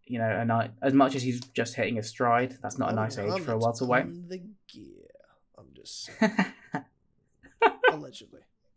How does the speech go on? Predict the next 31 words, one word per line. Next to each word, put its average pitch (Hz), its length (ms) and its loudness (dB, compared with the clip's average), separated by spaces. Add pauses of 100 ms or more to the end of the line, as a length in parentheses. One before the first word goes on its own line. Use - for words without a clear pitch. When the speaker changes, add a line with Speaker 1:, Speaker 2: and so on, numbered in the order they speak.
(280)
Speaker 2:
I've - 100 -20
heard. - 280 -12 (380)
Speaker 1:
Allegedly. - 540 4
Speaker 2:
<laughs> - 40 -14 (720)
Speaker 1:
Uh. - 180 -2 (480)
Speaker 2:
Nah, 160 280 2
this 175 220 -4
is 160 140 -6
what 143 160 -2
I, 127 260 -2
my 143 280 -8
one 160 260 -2
man's 151 200 -6
opinion. 156 300 -10
Speaker 1:
Whoa. 127 560 -6 (500)
Speaker 2:
One - 160 -20
man's 202 200 -16
opinion. 160 300 -18 (220)
Speaker 1:
You 127 80 -8
sort 139 220 0
of - 100 -10
went 110 120 2
a 110 40 -6
bit 104 180 -2
robot 120 380 0
there. - 220 -10 (160)
That - 100 -8
was - 300 -12
interesting. - 480 -12
Speaker 2:
Did - 120 -12
I? 202 140 -10